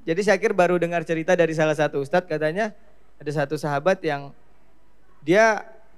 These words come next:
Masya Allah, sukses ketika ditanya amalannya apa. Dia cuman sholat dua rakaat di malam hari. Qiyamul Lail. Walaupun cuman dua rakaat, kata dia. Dia nggak pernah tinggal. Akhirnya sih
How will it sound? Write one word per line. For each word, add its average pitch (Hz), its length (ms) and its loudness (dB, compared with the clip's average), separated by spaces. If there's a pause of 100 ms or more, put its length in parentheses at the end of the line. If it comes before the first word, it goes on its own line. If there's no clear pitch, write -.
(240)
Masya 165 260 -2
Allah, 208 160 6
sukses 190 380 -2
ketika 170 260 -2
ditanya 170 380 -2
amalannya 170 420 0
apa. 156 400 -2 (1160)
Dia 175 140 -4
cuman 190 280 0
sholat 156 260 6
dua 151 220 4
rakaat 175 420 2
di 165 400 2
malam 139 320 2
hari. 156 320 0 (680)
Qiyamul 139 320 4
Lail. 131 340 2 (480)
Walaupun 214 400 4
cuman 220 240 6
dua 180 180 12
rakaat, 160 360 6 (340)
kata 127 240 -4
dia. 120 200 -2 (440)
Dia 160 160 6
nggak 170 160 6
pernah 143 160 4
tinggal. 127 320 -2
Akhirnya 131 300 -2
sih 180 100 -6